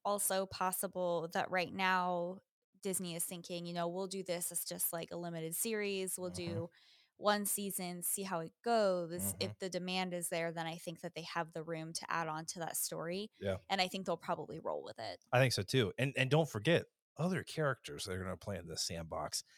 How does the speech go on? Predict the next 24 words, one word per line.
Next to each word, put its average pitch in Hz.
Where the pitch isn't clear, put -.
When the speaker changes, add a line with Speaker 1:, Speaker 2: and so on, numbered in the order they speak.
Speaker 2:
Saw 226
Gerrera, 107
I 113
feel 131
like, 117
uh, 107
Luke, 139
right? 139
Like, 123
could 123
be 143
a 127
big 170
part 185
of 143
the 123
show. 180
We 139
could 127
see 175
kind 160
of 143
the 131
splintering. 120